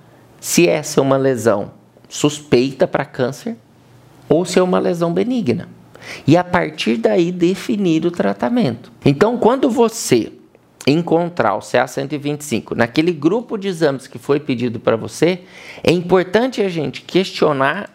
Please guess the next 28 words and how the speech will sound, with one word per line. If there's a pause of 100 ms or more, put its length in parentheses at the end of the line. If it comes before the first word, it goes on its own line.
o
médico
e
entender (800)
por
que
que
foi
pedido
o
C
A
cento
e
vinte
e
cinco (120)
e
qual
que
é
o
pensamento (400)
a
respeito
de
diagnóstico
naquele